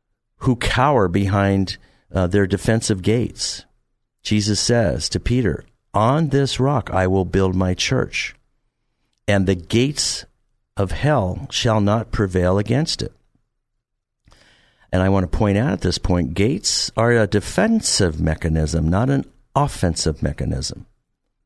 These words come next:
So who in the kingdom struggle is on offense and who is on defense?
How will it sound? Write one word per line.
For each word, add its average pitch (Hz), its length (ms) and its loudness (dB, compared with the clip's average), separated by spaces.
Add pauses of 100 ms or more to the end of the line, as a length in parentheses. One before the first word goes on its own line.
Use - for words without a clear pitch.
(220)
So 82 140 -4
who 160 560 0
in 101 160 0
the 90 100 0
kingdom 131 460 0
struggle 110 420 0
is 82 340 -2
on 90 360 0
offense 92 640 -2 (580)
and 78 180 -2
who 127 360 2
is 98 240 0
on 92 200 2
defense? - 760 -4